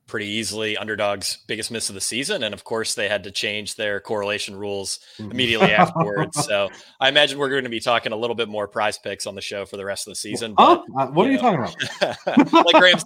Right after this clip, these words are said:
Speaker 1: said, it's been a great year. Excited to get into things. I think we got a g-, another good week of football ahead of us, especially for the holidays.
Speaker 2: Yeah, still some good plays on underdog. Didn't like the correlation. It's more of a same game parlay on the sports books.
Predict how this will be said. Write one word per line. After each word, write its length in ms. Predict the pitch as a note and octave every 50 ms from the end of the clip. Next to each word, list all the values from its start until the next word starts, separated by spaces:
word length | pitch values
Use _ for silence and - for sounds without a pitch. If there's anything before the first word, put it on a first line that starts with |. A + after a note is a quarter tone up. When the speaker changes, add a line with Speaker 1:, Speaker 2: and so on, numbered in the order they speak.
| -
Speaker 1:
said, 180 | E3+ E3+ E3 D#3+ -
it's 140 | C#3+ C3 -
been 120 | G3 F3+
a 40 | E3
great 240 | B2+ D3 D3 C#3 B2+
year. 260 | B2+ C3 C3 C3 C3 B2+ -
Excited 320 | G#2+ G2+ - C3 A#2+ A2+
to 60 | A2
get 140 | G2+ A2 A2
into 200 | G#2+ G#2+ G#2 G#2
things. 420 | F#2+ - A2 G#2 G#2 G#2 - - _
I 140 | _ _ _ -
think 100 | A#2+ G#2
we 80 | G#2+
got 140 | G#2 G2 G2
a 20 |
g-, 80 | F2+ - _ -
another 240 | A2+ A2+ A2+ G#2+ G2+
good 140 | F#2+ G#2+ F#2+
week 200 | G2+ G2+ G2 -
of 60 | -
football 460 | - G#2+ F#2 - G2 F#2 F2+ F2+ F#2 F2
ahead 140 | - G#2+ G2+
of 100 | F#2+ G2
us, 120 | F#2 -
especially 300 | - - E3 E3 - C3
for 100 | - C3+
the 80 | A#2+ A#2+
holidays. 540 | C#3 D#3+ C#3+ - - - - - - - _ _ _ _ _ -
Speaker 2:
Yeah, 120 | C3+ A#2+
still 200 | A2 - - F4
some 160 | F4 - D#3+ C3+
good 160 | C3+ B2+ -
plays 220 | - B2+ A#2+ A2
on 100 | A2+ G#2
underdog. 420 | F#2+ G2 G2+ G2 F#2 F2+ F#2 G2+ G#2+
Didn't 200 | C3+ C3 C3+ C#3+
like 260 | C#3+ C3+ C3 - -
the 180 | C3 A#2+ A#2 A2+
correlation. 560 | - D3 C3 B2+ A#2+ A#2+ A#2+ A#2 - B2+ A#2
It's 120 | G#2 -
more 160 | - C#3+ C#3+ C#3
of 80 | B2
a 140 | B2+ B2+ B2
same 240 | - - C#3+ C3+ B2+
game 180 | C3 B2+ A#2+
parlay 320 | A#2+ B2+ C3+ A#2+ B2 B2+ A#2
on 80 | A2
the 60 | G#2 -
sports 260 | - - E3+ E3+ E3
books. 300 | - F3 E3 E3 -